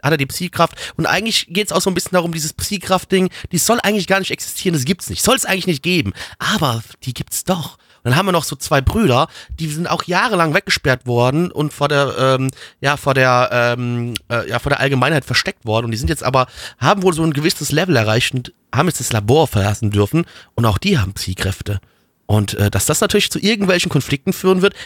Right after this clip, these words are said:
ist ja völlig klar. Und, äh, was da jetzt noch passiert, äh, wird die Religion wieder zugelassen? Ich hoffe nicht, das wäre scheiße.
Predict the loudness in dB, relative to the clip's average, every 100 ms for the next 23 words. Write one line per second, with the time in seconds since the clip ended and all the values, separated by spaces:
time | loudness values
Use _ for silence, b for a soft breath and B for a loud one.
0 | B -8 -2 0 0 -2 -2 0 0 0
1 | -2 -4 0 0 2 -2 0 0 0 -2
2 | -2 -4 -2 0 -2 -4 B B _ 0
3 | 0 2 2 2 2 0 2 2 2 0
4 | 0 -2 -6 0 0 0 0 0 0 -4
5 | -6 -8 -8 -8 -8 -4 -2